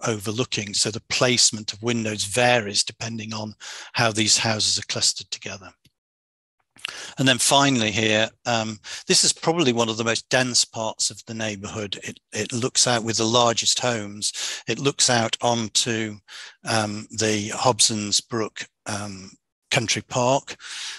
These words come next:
um, with houses that, again, you can see, um, on the, uh, on the, on the top left there, uh, the terraces that face onto that landscape are quite small,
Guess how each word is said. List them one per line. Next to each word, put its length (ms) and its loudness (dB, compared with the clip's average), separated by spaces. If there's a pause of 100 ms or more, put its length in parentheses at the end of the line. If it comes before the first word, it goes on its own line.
(160)
um, 300 2
with 180 2
houses 480 4
that, 180 2
again, 460 2
you 80 -4
can 160 -6
see, 440 4 (440)
um, 240 0
on 240 0
the, 340 0 (160)
uh, 120 -8 (680)
on 180 -10
the, 100 -8 (120)
on 160 -12
the 280 -12 (120)
top 320 0 (180)
left 380 -2
there, 320 -2 (480)
uh, 120 -2
the 180 -6
terraces 540 4
that 120 -6
face 340 0
onto 280 2
that 180 0
landscape 560 0
are 20 -16
quite 320 -6
small, 580 4